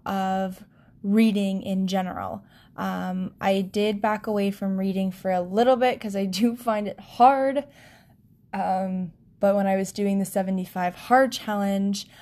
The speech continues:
I had to read a minimum of ten pages a day. So I really got back into it. I've kind of fallen off of it. So that is one of my New Year's resolutions, or not even resolution. Like, that is something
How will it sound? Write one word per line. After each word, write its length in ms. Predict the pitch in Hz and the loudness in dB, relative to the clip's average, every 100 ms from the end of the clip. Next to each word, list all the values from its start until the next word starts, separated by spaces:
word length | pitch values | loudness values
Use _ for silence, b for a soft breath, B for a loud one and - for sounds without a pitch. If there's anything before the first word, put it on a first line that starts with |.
| B - | B -6
I 40 | |
had 380 | 196 - 208 202 | -6 0 2 2
to 120 | - | -2
read 180 | 202 196 | -4 -2
a 100 | 190 | -2
minimum 300 | 185 185 180 | -2 -2 -2
of 160 | 180 - | -6 -8
ten 240 | - 175 | -8 -8
pages 380 | 165 170 170 170 | -8 -8 -8 -8
a 40 | |
day. 320 | 180 147 160 226 | -6 -4 0 0
So 160 | 233 | 2
I 40 | 202 | 0
really 300 | 185 185 185 | 0 -2 -2
got 260 | 175 - | -2 -2
back 260 | 175 156 - | -6 -8 -4
into 360 | 208 294 320 349 | 2 2 2 2
it. 340 | 392 403 - B B B B - | 2 2 -4 B B B B -4
I've 180 | 196 | -4
kind 300 | - - 233 | -4 0 2
of 80 | 233 | 2
fallen 400 | 233 202 202 196 - | 2 2 2 0 6
off 220 | 254 285 | 6 6
of 160 | 294 | 4
it. 180 | 285 277 | 6 6
So 520 | - 208 202 196 196 - | 4 2 2 4 2 0
that 200 | 202 - | -4 -4
is 160 | 196 185 | -6 -8
one 140 | 190 | -6
of 80 | 190 | -6
my 160 | 190 | -4
New 180 | 185 180 | -4 -6
Year's 260 | 180 185 180 | -6 -8 -6
resolutions, 960 | 185 185 190 214 - 226 226 226 220 B B B B | -8 -4 -2 -2 2 2 4 2 0 B B B B
or 340 | 208 190 190 | -2 0 2
not 160 | 190 247 | 2 4
even 180 | 254 226 | 4 2
resolution. 520 | 202 196 185 175 180 | 0 -2 -6 -8 -10
Like, 180 | 180 175 | -10 -8
that 200 | 180 180 | -4 -4
is 100 | 180 | -4
something 520 | 190 180 180 180 180 | -4 -4 -4 -4 -6